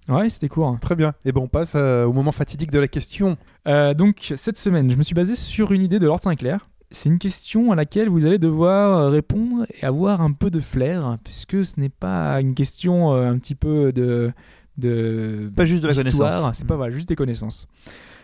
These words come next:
Speaker 1: Donc, je vais vous le donner le nom de quatre jeux. Quatre jeux qui ont eu beaucoup de succès, qui se sont vendus à plusieurs millions d'exemplaires dans le monde. Euh, il se trouve, vu qu'on n'a pas pu en parler cette semaine, que ce sont des R P G. Donc, euh,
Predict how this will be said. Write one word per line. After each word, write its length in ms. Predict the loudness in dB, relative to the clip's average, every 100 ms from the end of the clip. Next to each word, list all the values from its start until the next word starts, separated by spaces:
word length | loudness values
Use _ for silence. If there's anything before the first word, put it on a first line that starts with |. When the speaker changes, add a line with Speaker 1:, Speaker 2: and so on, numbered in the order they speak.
| _ 2
Speaker 1:
Donc, 220 | 4 4
je 80 | 2
vais 120 | 2
vous 100 | 2
le 60 |
donner 200 | 4 4
le 140 | 4 4
nom 200 | 2 2
de 100 | 0
quatre 360 | 0 -2 0
jeux. 240 | 2 2 -2 -6 -4
Quatre 180 | -2 2
jeux 160 | 0
qui 220 | 0 0 2
ont 100 | 2
eu 160 | 2
beaucoup 320 | 0 -2 -2
de 60 | -4
succès, 580 | -4 -6 -2 -2 -2 -6 -20 _ _ _ -18
qui 120 | -10
se 80 | -4
sont 160 | 0
vendus 260 | 2 4 2
à 60 | 2
plusieurs 400 | 0 0 2 2
millions 160 | 2
d'exemplaires 560 | 2 2 0 0 -2 -4 -10 _
dans 140 | -2 0
le 60 |
monde. 280 | 0 0 -2 -6 -20 -20 -20 -20 _ -2
Euh, 300 | 2 2 2
il 80 | 0
se 40 |
trouve, 440 | 0 0 2 2 -2 -10
vu 220 | -8 -6 0
qu'on 100 | 0
n'a 120 | 0
pas 360 | _ -4 -4
pu 140 | 0 2
en 80 | 2
parler 180 | 0
cette 160 | -2 -4
semaine, 280 | -2 -2 -2
que 80 | -2
ce 120 | -2
sont 160 | 0 2
des 160 | 2
R 80 | 2
P 140 | -2
G. 240 | -4 -4 -8 -12 -20 _ _ _ -20 -20 _ -6
Donc, 340 | 2 2 2
euh, 140 | -2